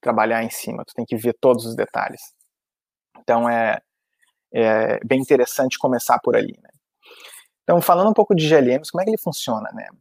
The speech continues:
Qual é que é o, é o grande, é o, são os grandes elementos pelo qual ele é uma ferramenta extremamente poderosa na precificação? Ah, ele é um método multivariado. O que que isso quer dizer? Quer dizer que quando ele, quando tu vai fazer a modelagem, ele olha o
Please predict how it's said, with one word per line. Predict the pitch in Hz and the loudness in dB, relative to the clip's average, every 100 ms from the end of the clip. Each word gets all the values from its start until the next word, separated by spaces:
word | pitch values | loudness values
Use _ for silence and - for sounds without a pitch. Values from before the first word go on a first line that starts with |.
| _ - | _ -2
Qual | 127 | -2
é | |
que | 131 | 2
é | 156 | 2
o, | 131 | 2
é | |
o | 123 | 2
grande, | 135 151 139 139 131 123 117 | 2 2 -2 -2 -2 -2 -6
é | 117 | -8
o, | 110 110 87 | -10 -12 -10
são | - | -4
os | 131 | -2
grandes | 135 151 | 0 2
elementos | 147 127 123 127 127 - - _ _ _ _ - _ _ _ - | 2 2 0 -4 -4 -12 -14 _ _ _ _ -20 _ _ _ 0
pelo | 127 117 | 0 4
qual | 127 123 131 | 4 6 6
ele | 127 127 | 4 4
é | |
uma | 127 131 | 2 -2
ferramenta | - 127 120 123 123 | -4 -2 -2 -4 -8
extremamente | - 127 127 - - | -6 -4 -4 -6 0
poderosa | 123 110 113 113 113 | 2 4 4 2 0
na | 110 | -12
precificação? | - - - - - - - _ _ _ _ _ _ _ - | -14 -18 -14 -14 -12 -16 -16 _ _ _ _ _ _ _ 0
Ah, | 127 127 | 4 6
ele | 139 156 | 6 4
é | |
um | |
método | 170 180 - 160 | 2 -2 -2 -4
multivariado. | 156 139 135 117 - - | -4 0 2 2 -2 -8
O | _ _ _ _ | _ _ _ _
que | - | -8
que | 139 | -6
isso | 151 - | -8 0
quer | 127 | 0
dizer? | 113 110 - | 0 -8 -6
Quer | - | -2
dizer | 120 120 143 | -2 0 -2
que | - | -2
quando | - 170 180 | -2 2 4
ele, | 160 139 | 2 0
quando | 170 175 | -2 0
tu | |
vai | 151 | -2
fazer | - 127 | -2 -2
a | 127 | 0
modelagem, | 117 113 117 135 135 - | 0 2 2 2 0 -4
ele | 135 127 123 | -2 2 4
olha | 120 135 | 6 4
o | 135 | 2